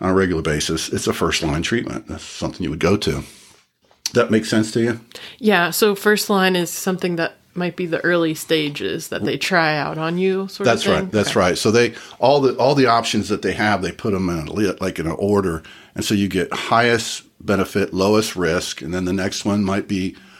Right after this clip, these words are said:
Speaker 1: "Well, we're hoping to get a benefit, but there's more risk." So it kinda goes down the line. And then you get to the bottom. It's like, "This might work."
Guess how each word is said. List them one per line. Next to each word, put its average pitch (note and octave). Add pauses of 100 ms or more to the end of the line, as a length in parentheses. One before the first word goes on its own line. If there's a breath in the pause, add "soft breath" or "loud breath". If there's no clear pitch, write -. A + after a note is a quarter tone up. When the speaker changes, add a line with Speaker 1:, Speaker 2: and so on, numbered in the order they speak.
(160 loud breath)
Speaker 1:
"Well, B2+
we're A2+
hoping C#3
to C3+
get B2+
a A2+
benefit, A2+
but G#2
there's F#2
more A2
risk." F#2+
So G2+
it F#2+
kinda G#2
goes F#2+
down F#2
the E2
line. D#2+
And F2+
then F#2+
you E2+
get F2+
to -
the E2+
bottom. E2
It's D#2
like, C2+
"This -
might -
work." E2